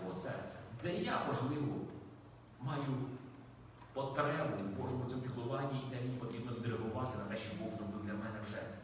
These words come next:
Нехай кожен відчує Боже піклування саме про нас особисто, про те, що Бог зробив все необхідне, щоб попіклуватись про мене.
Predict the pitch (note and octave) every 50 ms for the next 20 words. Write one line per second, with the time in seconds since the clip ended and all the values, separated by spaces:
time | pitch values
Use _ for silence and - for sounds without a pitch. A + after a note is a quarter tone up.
0 | - - - - - - - - - - - - - - - D3+ - G#3+ G3+ F#3+
1 | F3+ F3+ F3+ - - - - - - - G3+ F#3+ F#3 F3+ E3 E3+ - F3 F3 E3
2 | D#3 F3 F3+ F3+ F3 E3 E3 - D#3 D#3+ D#3+ E3 E3 D#3 C#3+ - C#3+ C#3+ C#3 C#3+
3 | C#3 - - - - - - - - - - C#3+ C3+ D3 C3+ C3 - - - D3+
4 | C#3+ C3+ C#3 C#3 - - - - - - - - - - - - - - - C3
5 | B2 B2 A#2 A2+ - - G#2+ - - C#3+ D3 D3+ D3+ D3+ D3+ - - - - -
6 | - - - - - - A#2 C#3 D3 C#3+ C#3+ - - G#2 G2+ G2+ G2 F#2+ F#2 F#2+
7 | - - - - - - - - - - - - A#2+ - - - A#2 A#2 A#2 A#2
8 | - C3 C3 C#3 C#3 C#3 B2+ B2 - - B2+ B2 A#2+ A#2 - - -